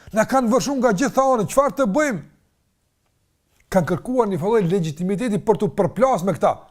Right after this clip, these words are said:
Imam Maliku ka thënë, "Unë shuru sunna, përhap në sunnetin, bin këto gjëra. Mos u ballafaqoni,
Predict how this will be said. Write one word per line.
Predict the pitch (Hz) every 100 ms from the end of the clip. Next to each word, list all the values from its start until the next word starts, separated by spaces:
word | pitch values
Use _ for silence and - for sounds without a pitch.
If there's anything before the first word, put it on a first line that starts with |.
| _ _ _ _ _ _ _ _
Imam | 139 180 180
Maliku | 170 180 170
ka | -
thënë, | 139 170 143 - _ _ -
"Unë | 185 156
shuru | - 170 165
sunna, | 135 - 160 151 143 160 117 - _ _ _ -
përhap | 156 123 202 202
në | 185
sunnetin, | - 175 165 196 170 180 147 - -
bin | 120 208 196
këto | 127 147
gjëra. | 135 107 - _ -
Mos | 190 269
u | 247
ballafaqoni, | 170 220 202 196 208 214 139